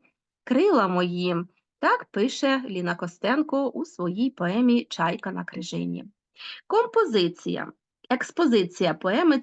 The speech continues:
це опис портового надбережжя Щецина, змін, які відбуваються з приходом весни. Зав'язка.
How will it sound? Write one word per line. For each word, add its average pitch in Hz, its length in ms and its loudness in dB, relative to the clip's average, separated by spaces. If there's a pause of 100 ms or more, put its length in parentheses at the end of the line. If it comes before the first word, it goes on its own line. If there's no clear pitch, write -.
це 208 220 2
опис - 320 -2
портового 185 500 -4
надбережжя 180 580 -2
Щецина, 269 680 2
змін, 220 380 2
які 269 240 -2
відбуваються 233 640 -2
з - 60 -20
приходом 208 520 -2
весни. 202 420 -2 (480)
Зав'язка. 240 680 2